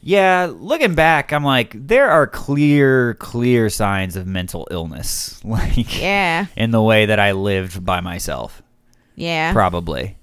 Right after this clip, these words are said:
Speaker 1: and would live now if you didn't, like, clean up after <laughs> me.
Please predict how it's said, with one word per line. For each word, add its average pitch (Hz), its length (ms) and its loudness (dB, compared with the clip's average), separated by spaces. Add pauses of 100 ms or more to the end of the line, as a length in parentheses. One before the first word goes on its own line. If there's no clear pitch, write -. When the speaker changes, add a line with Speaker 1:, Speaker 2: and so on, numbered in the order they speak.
(120)
Speaker 1:
and 90 200 -6
would 90 160 -6
live 87 260 -6
now 82 400 -10
if 92 220 -10
you 80 100 -10
didn't, 82 380 -12
like, - 180 -14
clean 62 240 -10
up - 180 -10
after - 240 -12
<laughs> - 40 -2
me. 151 1300 0